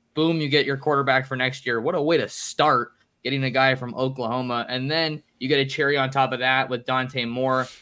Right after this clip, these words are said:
That was crazy. You get Kobe Savage. You have a big-time need in the secondary. And then, hey, how about a little bit of Evan Stewart here? Might as well, right? Uh, I mean, the, the, the additions that they're making are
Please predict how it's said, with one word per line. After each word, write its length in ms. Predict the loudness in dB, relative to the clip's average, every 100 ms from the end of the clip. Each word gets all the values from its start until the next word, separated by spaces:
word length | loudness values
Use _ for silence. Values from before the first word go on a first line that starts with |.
| _ 2
That 200 | 2 4
was 160 | -2
crazy. 360 | -2 -2 0 -2
You 180 | -4 -2
get 220 | -4 -2
Kobe 260 | -4 -2 -4
Savage. 720 | 2 4 4 2 -2 -6 -16 -20 _
You 140 | -6
have 160 | -2 -2
a 40 |
big-time 480 | -2 -4 0 0 0
need 200 | -4 -4
in 100 | -4
the 80 | -8
secondary. 720 | -2 -2 0 0 2 0 -4 _ _
And 120 | -4 -2
then, 80 |
hey, 180 | 2 2
how 100 | 2
about 200 | 4 4
a 40 | 4
little 200 | 2 4
bit 140 | 2
of 60 | 2
Evan 220 | 0 -4
Stewart 440 | -4 -2 0 -2
here? 180 | -2 -2
Might 220 | -2 0
as 120 | -2
well, 220 | 2 4 4
right? 320 | 2 0 -2 _ _ -4
Uh, 240 | 0 0
I 80 | 0
mean, 220 | -2 -2
the, 80 | -4
the, 280 | -4 -4 -4
the 280 | -4 -2 -2 -2
additions 500 | -2 -2 -2 -4 -4
that 160 | -2
they're 100 | -2
making 540 | -2 -4 -4 -4 -4 -4
are 480 | 0 2 2 0